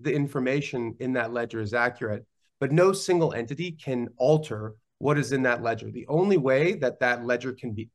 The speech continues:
updated or a-, amended in any way is when the whole network reaches consensus. So basically,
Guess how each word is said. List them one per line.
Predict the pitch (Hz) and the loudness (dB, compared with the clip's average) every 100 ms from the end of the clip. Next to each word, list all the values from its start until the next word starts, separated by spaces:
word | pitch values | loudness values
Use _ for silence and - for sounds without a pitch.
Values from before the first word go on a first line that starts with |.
| - | -2
updated | - - 117 113 123 - | -2 -6 -8 -4 -6 -4
or | 117 113 | -6 -6
a-, | - - - | -12 -16 -12
amended | 110 117 139 160 139 | -6 -2 0 0 -2
in | 113 | -2
any | 120 123 | -2 -2
way | 107 113 160 - _ - | -2 -4 -6 -10 _ -10
is | 139 | -4
when | 143 151 | 2 2
the | |
whole | 143 165 | 2 2
network | 156 127 127 131 123 | 4 2 -2 -6 -4
reaches | 123 120 107 | -4 -6 -8
consensus. | 117 104 117 107 - - - - | -8 -6 -4 -6 -8 -16 -20 -12
So | - 160 | 0 2
basically, | 147 180 214 190 156 120 113 | 4 2 2 -2 -4 -4 -4